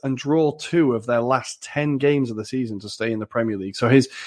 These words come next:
his impact straight away comes in, and he keeps them into the league. But it is the next season where he really, if the Portsmouth fans hated him for joining Southampton, this is where they maybe start to forgive him, right?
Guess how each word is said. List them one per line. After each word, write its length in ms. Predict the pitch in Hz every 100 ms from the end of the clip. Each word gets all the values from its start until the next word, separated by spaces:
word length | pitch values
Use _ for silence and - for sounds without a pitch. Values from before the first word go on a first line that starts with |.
| -
his 200 | - 147 135
impact 540 | 160 170 - 147 -
straight 460 | - - 160 165 131
away 280 | 143 139
comes 340 | 131 143 131 127
in, 180 | 139 135
and 160 | 120
he 80 | 123
keeps 340 | 113 139 123 -
them 160 | 127 120
into 300 | 127 113 120
the 60 |
league. 280 | 117 120 110
But 160 | 131 143
it 60 |
is 200 | 151 143
the 120 | 151
next 500 | 151 147 160 165 -
season 480 | - 147 135 120 123 - - _
where 160 | 135 131
he 180 | 139
really, 640 | 131 135 147 143 139 135 127 - _ _ _ _ _ _ -
if 160 | 185
the 80 | -
Portsmouth 480 | - 185 175 - 160
fans 240 | 151 143
hated 400 | 120 151 147 131
him 140 | 135 123
for 100 | 131
joining 340 | 127 127 123
Southampton, 640 | 117 120 117 123 113 117
this 240 | 120 147 156
is 120 | 139
where 140 | 139
they 180 | 131 131
maybe 840 | 127 127 131 135 139 139 151 170 185
start 600 | - - 135 117 107 -
to 100 | 113
forgive 420 | 113 104 107 104
him, 220 | 101 98
right? 240 | 120 139